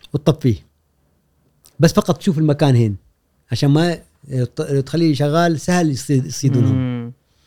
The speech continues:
Speaker 1: وما يول-، ما يولعوا يعني مثلًا كل شوية. فجأة كده تلقى نور واتطفى. خلاص هو يعرف، لأنهم يعرفون طرق. بس أحيانًا عشان يحتاطوا هم وين، ما كان جي بي إس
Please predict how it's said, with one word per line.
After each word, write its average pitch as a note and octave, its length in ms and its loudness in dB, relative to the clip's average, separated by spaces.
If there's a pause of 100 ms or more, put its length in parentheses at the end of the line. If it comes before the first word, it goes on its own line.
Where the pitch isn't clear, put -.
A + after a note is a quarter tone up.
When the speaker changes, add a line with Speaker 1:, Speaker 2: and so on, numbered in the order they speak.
(1000)
Speaker 1:
وما C3 340 4
يول-، G3+ 300 6
ما E3+ 160 0
يولعوا G#3 420 4
يعني D3+ 300 2
مثلًا C#3+ 340 -2 (200)
كل E3+ 80 6
شوية. C#3 420 4 (540)
فجأة G3 240 2
كده C#3+ 180 -6 (600)
تلقى D#3 220 4
نور A3 360 6 (560)
واتطفى. A#2+ 380 -2 (120)
خلاص D#3+ 320 -4
هو C#3 40 -2
يعرف، D#3 360 -2
لأنهم C3+ 300 2
يعرفون F3+ 260 0
طرق. A#2+ 320 -2 (420)
بس - 120 -6
أحيانًا G3+ 480 4 (280)
عشان C#3 340 0
يحتاطوا C#3+ 680 2
هم B2+ 180 4 (420)
وين، B2 280 4
ما C3 120 -2
كان D3 220 0
جي C3 120 4
بي B2+ 180 0
إس - 240 -8